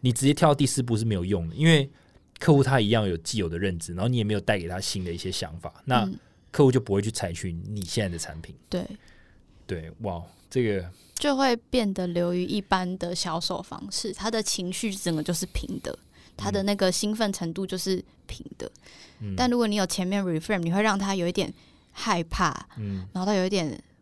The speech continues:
Speaker 2: 不知道怎么办，
Speaker 1: 不知道怎么办，
Speaker 2: 然后再被你拉起来，被你救起来，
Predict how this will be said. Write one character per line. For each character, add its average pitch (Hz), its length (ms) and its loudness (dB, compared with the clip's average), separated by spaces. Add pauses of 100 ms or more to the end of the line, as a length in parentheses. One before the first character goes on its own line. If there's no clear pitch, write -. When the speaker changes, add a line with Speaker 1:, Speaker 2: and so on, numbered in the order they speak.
Speaker 2:
不 208 100 -6
知 190 160 -4
道 185 200 0
怎 190 100 -10
么 196 160 -8
办， 190 160 -4
Speaker 1:
不 - 80 -4
知 95 40 -4
道 92 40 -4
怎 95 80 -4
么 92 60 -8
办， 95 200 -2 (120)
Speaker 2:
然 190 120 2
后 202 60 4
再 220 180 4 (220)
被 240 100 4
你 185 140 2
拉 196 260 2
起 - 220 -4
来， - 180 -6
被 202 140 -2
你 170 140 -6
救 180 260 -8
起 - 160 -12
来， - 60 -20